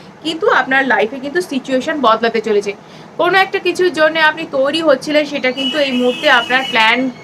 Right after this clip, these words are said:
একটুখানি, আহ, ভেস্তে গিয়েছে আমি বলবো। কোনো একটা কিছু সেলিব্রেশন, কোনো কিছু একটা হতে চলেছিল সেই মুহূর্তে, মানে, বা আপনি হয়তো কোনো কিছুর জন্য প্ল্যান করেছিলেন, এই মুহূর্তে সেটা ঘটেনি, ওয়ার্ক করেনি প্ল্যানটা, কিন্তু আপনার লাইফে কিন্তু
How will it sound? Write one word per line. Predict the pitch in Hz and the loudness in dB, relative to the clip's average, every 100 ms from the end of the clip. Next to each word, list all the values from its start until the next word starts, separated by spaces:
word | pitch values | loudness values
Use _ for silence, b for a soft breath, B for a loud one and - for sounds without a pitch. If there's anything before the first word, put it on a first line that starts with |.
| - | -14
একটুখানি, | 226 254 247 247 302 | -8 -2 0 0 -2
আহ, | - - - 233 220 214 214 208 208 | -6 -10 -6 0 4 6 6 4 2
ভেস্তে | 269 294 - 359 | 0 0 0 0
গিয়েছে | 269 240 240 247 | 4 4 4 2
আমি | 240 | 4
বলবো। | 233 226 277 320 262 | 2 2 2 2 0
কোনো | 247 | 0
একটা | 247 262 | 0 -4
কিছু | 262 | -4
সেলিব্রেশন, | 269 262 247 262 277 262 | 0 0 2 -2 -2 0
কোনো | 247 240 | 0 0
কিছু | 247 262 | -2 -2
একটা | 240 254 254 B B - | 0 0 -2 B B -6
হতে | 302 349 | -2 -2
চলেছিল | 330 254 233 196 185 | 2 2 2 -4 0
সেই | 247 262 | 2 2
মুহূর্তে, | 262 226 - 262 - B B B | 0 -4 -2 -2 -2 B B B
মানে, | 226 226 | 0 4
বা | 226 214 - 131 - | 6 4 2 -8 -2
আপনি | 220 233 262 | -2 0 2
হয়তো | 247 247 254 240 | 2 6 4 4
কোনো | 262 254 | -2 -4
কিছুর | 269 254 | -6 -6
জন্য | 285 285 | -4 0
প্ল্যান | 240 254 | 2 2
করেছিলেন, | 277 262 254 247 | 2 2 2 2
এই | 240 302 | 0 -2
মুহূর্তে | 311 262 311 | -4 -8 -10
সেটা | 277 285 262 - | -2 0 0 0
ঘটেনি, | 220 254 277 220 208 B B B 226 | 0 4 2 2 -4 B B B 2
ওয়ার্ক | 254 339 - | 4 4 4
করেনি | 277 254 247 | 4 4 2
প্ল্যানটা, | 226 208 277 | 0 0 -2
কিন্তু | 320 220 294 392 - - - - - - 202 | -2 -6 -4 -6 -8 -20 -20 -20 -20 -8 -2
আপনার | 220 233 240 | 0 2 4
লাইফে | 226 233 330 | 4 2 0
কিন্তু | 359 277 220 | -4 -4 -4